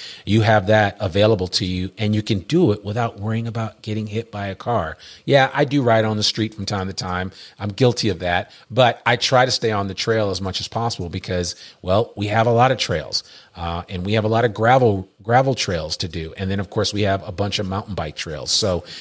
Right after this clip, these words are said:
you know, there's that whole piece of it. There is just the getting out in the outdoors, whether you're going to Devil's Den or Hobbs State Park or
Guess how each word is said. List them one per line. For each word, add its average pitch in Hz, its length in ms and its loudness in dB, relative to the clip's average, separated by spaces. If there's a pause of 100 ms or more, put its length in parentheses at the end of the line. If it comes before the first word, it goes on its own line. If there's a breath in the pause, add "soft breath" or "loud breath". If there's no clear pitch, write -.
(140 loud breath)
you 110 80 -2
know, 98 120 2
there's 101 280 4
that 117 180 6
whole 107 200 2
piece - 360 -2
of 85 120 -4
it. 80 120 -10
There 98 200 4
is 92 100 0
just 131 240 -2
the 120 80 -2
getting 104 400 -2
out 104 260 2 (400 loud breath)
in 110 120 0
the 107 120 0
outdoors, 104 680 2
whether 95 180 2
you're 98 140 -2
going 101 280 0
to 92 60 -4
Devil's 104 420 0
Den 98 380 0
or 80 120 -8
Hobbs 101 360 0
State 107 380 2
Park 101 460 0
or 82 200 -4